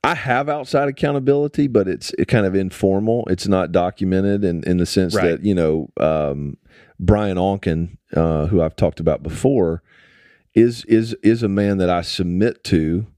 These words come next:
Speaker 2: Mm-hmm.
Speaker 1: Um, he's in his mid sixties. Um, I think he's solid across the board in,
Speaker 2: Mm-hmm.
Speaker 1: in everything doctrinally, biblically, and, and, um,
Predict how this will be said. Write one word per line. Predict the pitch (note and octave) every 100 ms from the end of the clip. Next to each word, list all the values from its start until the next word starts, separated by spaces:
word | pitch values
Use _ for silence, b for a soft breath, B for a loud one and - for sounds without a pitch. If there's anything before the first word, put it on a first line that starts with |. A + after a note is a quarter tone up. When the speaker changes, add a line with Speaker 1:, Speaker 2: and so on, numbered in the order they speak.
| _
Speaker 2:
Mm-hmm. | F#2 E2+ D#2+ D#2
Speaker 1:
Um, | D#2 D#2 D#2
he's | F#2+ F2+
in | F#2
his | F2 F#2+ F2 E2+ - b b b
mid | - F#2+ G#2 G2+
sixties. | - - G2 - G2+ G2+ G#2+ - - B B B B _
Um, | F2+ F2+ E2+ E2 D#2+ D#2+ D#2 - _ _ -
I | F2+
think | G2 F2
he's | F#2+ -
solid | G2+ F#2 F#2 E2
across | - G2+ F2+
the | -
board | D2+ E2+ E2 F#2+ G#2
in, | - F#2
Speaker 2:
Mm-hmm. | D#2 G2 G2+
Speaker 1:
in | E2+
everything | F2 F#2 - E2+ E2
doctrinally, | D#2+ F2 - F#2 F#2
biblically, | E2+ F2 F#2 F#2+ G2 G#2+
and, | E2+ E2
and, | - E2+ E2 D#2+ B B B B B -
um, | - E2 D#2 D#2 D#2 D#2